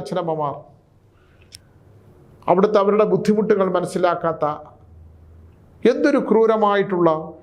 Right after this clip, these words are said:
ആ, ലോകത്തിലാണ് നമ്മൾ ഈ ജീവിക്കുന്നതെന്ന് ഞാൻ എപ്പോഴും ആലോചിക്കും. അപ്പോൾ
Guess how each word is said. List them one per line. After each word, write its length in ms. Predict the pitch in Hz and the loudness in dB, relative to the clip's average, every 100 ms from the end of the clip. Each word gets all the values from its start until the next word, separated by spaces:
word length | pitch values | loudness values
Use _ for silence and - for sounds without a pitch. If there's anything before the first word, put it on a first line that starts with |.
| - _ _ 156 | -20 _ _ 0
ആ, 20 | 156 151 | 0 2
ലോകത്തിലാണ് 580 | 170 190 196 180 165 156 147 | 2 2 -2 -2 -2 -2 -4
നമ്മൾ 180 | 151 156 | -2 -2
ഈ 20 | 143 123 | -2 -2
ജീവിക്കുന്നതെന്ന് 580 | 143 147 151 143 135 135 | -2 -2 -2 -2 -4 -4
ഞാൻ 100 | 131 135 | -4 -4
എപ്പോഴും 240 | - 143 127 | -2 -2 -2
ആലോചിക്കും. 480 | 127 127 123 127 - - - - - - - - - - - - - - - - - - - - - - - - - - 165 | -2 -2 -6 -10 -12 -16 -20 -20 -20 -20 -20 -20 -20 -20 -20 -20 -20 -20 -20 -20 -20 -20 -20 -20 -20 -20 -20 -20 -20 -4 0
അപ്പോൾ 200 | 202 | 0